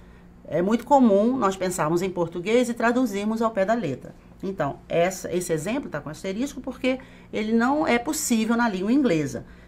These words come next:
Então, teria que ser "In Natal there are good restaurants." Ou "Natal has good restaurants." Quer dizer, Natal possui, tem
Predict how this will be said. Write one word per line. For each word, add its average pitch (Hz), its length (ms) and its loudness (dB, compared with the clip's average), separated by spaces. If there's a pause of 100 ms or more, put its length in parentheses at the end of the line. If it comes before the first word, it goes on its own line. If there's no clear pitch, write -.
(120)
Então, 156 580 -2 (340)
teria 196 320 4
que 196 100 -2
ser 220 540 2
"In 190 140 4
Natal 180 600 4
there 180 300 6
are 233 560 6
good 226 400 4
restaurants." 135 840 -2 (960)
Ou 214 560 6 (640)
"Natal 175 580 6
has 196 680 6
good 202 320 0
restaurants." - 560 -2
Quer 175 140 2
dizer, 170 140 0
Natal 190 440 4
possui, 254 920 2 (760)
tem 190 580 6